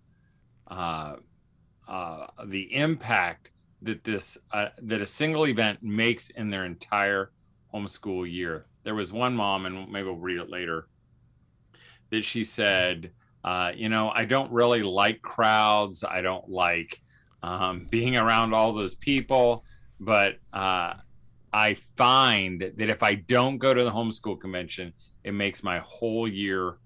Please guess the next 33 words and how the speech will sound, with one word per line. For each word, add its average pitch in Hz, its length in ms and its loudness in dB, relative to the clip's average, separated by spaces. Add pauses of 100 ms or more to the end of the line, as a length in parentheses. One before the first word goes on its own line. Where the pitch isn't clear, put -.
(180)
worse." 82 600 -8 (580)
Uh, 90 400 -2
and 110 120 0
that 151 160 4
was 143 160 -2
kind 143 200 4
of 127 60 0
like, 117 240 4
you 117 80 2
know, 120 100 2
that 131 160 6
was 120 140 0
not 131 220 4
like 113 260 2
one 117 220 0
of 107 100 -2
these 104 220 -2
flowery, 107 800 2 (520)
uh, 87 440 0 (580)
kind 104 240 0
of 98 60 -4
moms 101 420 2
who 104 80 -6
just 101 240 -4
loves, 107 240 2
loves, 107 200 0
loves 104 320 0
to - 60 -18
get - 160 -2
away 123 160 6
from 107 140 -4
her 104 120 -4
kids, 110 360 -2